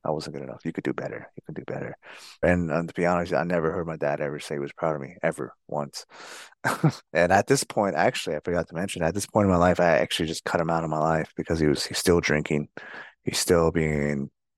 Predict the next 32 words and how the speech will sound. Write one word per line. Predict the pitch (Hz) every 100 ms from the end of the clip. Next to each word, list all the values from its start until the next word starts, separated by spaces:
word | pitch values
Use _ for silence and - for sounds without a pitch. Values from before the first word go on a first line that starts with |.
| -
narcissistic, | 80 78 82 76 - - 71 _ _ _ _ _
still | - 90 85 80 _ _ _
talking | - 90 87 78
badly | 76 73
about | 76 69
my | 78
mom. | 78 76 76 - _ _ _
So | -
I | 92
cut | - 90
him | 80
out | 82
of |
my | 82 82
life. | 78 87 - _ _
So | -
I | 87
started | - 113 95
cutting | - 95
people | - 85
out | 82
of | 78
my | 82
life. | 87 78
My | 78
cousin, | - 92 87
who | 90 87
I |
said | - 90
I | 90
got | 80
sober, | - 95 101